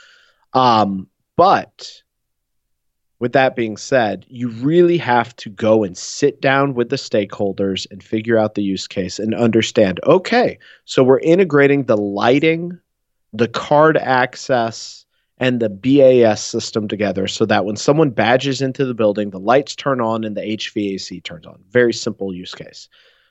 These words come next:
However, you have to go and sit with the stakeholders and say, "Okay, but what about when the janitors are in there?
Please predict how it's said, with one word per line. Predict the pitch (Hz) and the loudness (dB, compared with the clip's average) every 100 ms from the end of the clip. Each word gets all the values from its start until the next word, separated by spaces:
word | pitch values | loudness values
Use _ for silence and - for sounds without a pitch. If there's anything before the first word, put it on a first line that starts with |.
| _ _ _ | _ _ _
However, | - 135 135 180 131 113 | -2 4 6 6 4 0
you | 120 139 | 0 0
have | 135 139 | 0 -2
to | - | -6
go | 127 120 117 | -6 -2 -2
and | 113 | -4
sit | - 123 120 | -6 -4 -4
with | - 113 113 | -4 -8 -8
the | |
stakeholders | - 135 139 - 107 107 107 - | -4 -4 -2 -4 -2 -2 -4 -6
and | 104 | -6
say, | 110 | 0
"Okay, | 139 208 127 131 | 0 2 0 0
but | 135 117 | 2 0
what | 123 139 | 0 -2
about | 139 123 | 2 0
when | 131 | 0
the | 123 | -6
janitors | 98 123 135 110 92 90 92 | -4 -2 0 -2 -10 -14 -14
are | 87 | -16
in | - | -18
there? | _ | _